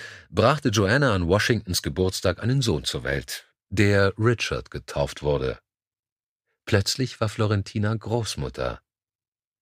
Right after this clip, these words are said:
Das Magazin People nannte sie nicht mehr die eleganteste Frau von Washington, sondern die bestaussehende Großmutter Amerikas.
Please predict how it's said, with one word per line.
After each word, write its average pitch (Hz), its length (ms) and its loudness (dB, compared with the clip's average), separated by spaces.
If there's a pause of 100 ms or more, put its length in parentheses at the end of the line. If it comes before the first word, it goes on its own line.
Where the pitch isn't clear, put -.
(320)
Das 95 280 2
Magazin 95 760 2
People 87 480 -2 (420)
nannte 117 260 4
sie 117 160 4
nicht 139 280 0
mehr 80 160 0
die 73 200 -6
eleganteste 85 600 2
Frau 87 320 0
von 67 200 -10
Washington, 80 600 -2 (340)
sondern 127 420 4
die 107 120 2
bestaussehende 110 1000 2
Großmutter 92 680 0
Amerikas. 78 880 -4